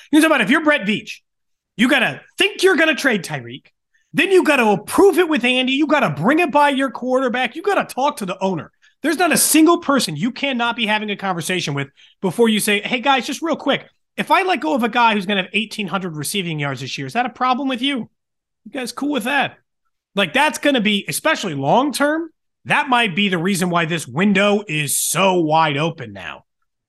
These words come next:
Letting go of Tyreek and saving that money, that, that might move you for years.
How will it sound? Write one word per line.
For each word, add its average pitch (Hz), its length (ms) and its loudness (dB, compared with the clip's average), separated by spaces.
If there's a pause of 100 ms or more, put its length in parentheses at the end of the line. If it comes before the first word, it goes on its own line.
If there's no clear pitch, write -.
(200)
Letting 294 260 0
go 269 140 4
of 254 80 2
Tyreek 233 400 0
and 156 100 -4
saving 190 280 -2
that 185 120 -2
money, 180 380 -4 (500)
that, 185 280 -4
that 214 160 2
might 180 160 0
move 156 180 -2
you 143 80 -4
for 120 120 -12
years. 90 460 -16